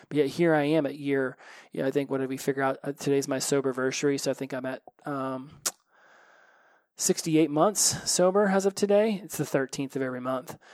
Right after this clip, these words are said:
Um, so, you know, here back then, episode eight, you know, I was at two years and two months,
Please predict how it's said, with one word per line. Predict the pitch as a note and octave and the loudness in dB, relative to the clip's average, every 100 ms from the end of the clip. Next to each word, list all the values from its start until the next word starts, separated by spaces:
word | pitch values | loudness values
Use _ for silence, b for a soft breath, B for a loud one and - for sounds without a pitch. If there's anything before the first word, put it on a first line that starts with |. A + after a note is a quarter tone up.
| B B - | B B 0
Um, | D3 C#3+ C#3+ C#3 C#3 | 2 4 0 -4 -6
so, | - D3 C#3 C3+ | 0 2 2 0
you | C#3+ C#3+ | 0 0
know, | C#3 C#3 | -2 -2
here | D#3+ D#3+ D#3 | 0 4 4
back | D3 D3+ D3+ D#3 C#3+ | 2 0 4 4 4
then, | D#3+ F3 D3+ | 2 2 2
episode | C#3+ D3 D3 C#3 E3 | 0 2 2 0 2
eight, | E3 F3 F3 | 0 0 -4
you | C#3+ | -6
know, | C3+ C3+ | -2 0
I | |
was | C#3 C#3 | 0 0
at | C#3 C3 - | -2 -4 -2
two | E3+ E3 | 0 0
years | C#3+ D3 D3 D3+ C#3+ | 0 2 4 4 2
and | C#3 - | -4 -2
two | D#3 | 0
months, | D3 D#3 D3 - - | 2 2 2 -4 -6